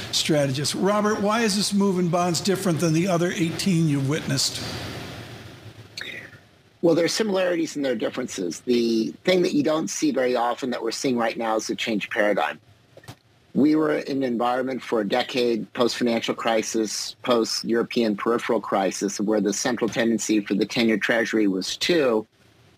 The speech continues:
Speaker 2: and for the bond, it was around zero. And I think the Fed, you know, is, is looking at the data coming across, across the transom.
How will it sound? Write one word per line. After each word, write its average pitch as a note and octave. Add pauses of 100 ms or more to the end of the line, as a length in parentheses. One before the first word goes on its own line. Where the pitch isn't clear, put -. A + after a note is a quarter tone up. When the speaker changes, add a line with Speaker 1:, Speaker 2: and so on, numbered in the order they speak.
(100)
Speaker 2:
and A2+
for C3
the A2
bond, B2+ (120)
it A#2+
was A2+
around G#2
zero. F#2+ (920)
And C3+
I D3
think D3+
the C3+
Fed, D3 (360)
you B2+
know, B2
is, A#2+
is -
looking D#3+
at A2
the B2
data C3
coming C3
across, A#2+
across -
the -
transom. A2+